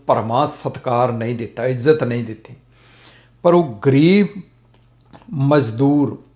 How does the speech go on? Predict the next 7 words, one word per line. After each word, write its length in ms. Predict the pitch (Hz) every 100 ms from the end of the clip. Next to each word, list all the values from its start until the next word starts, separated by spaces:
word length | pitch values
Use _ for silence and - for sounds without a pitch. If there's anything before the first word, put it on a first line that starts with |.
| -
ਉਹਦਾ 220 | 160 160
ਬੇਟਾ 520 | 151 - 127 123 156 156
ਜਾਂ 320 | 127 123 131
ਬੇਟੀ 540 | 110 120 117 123 117 - -
ਪੜ੍ਹ 160 | 151 151
ਲਿਖ 280 | 123 107
ਜਾਏ 280 | 110 107 104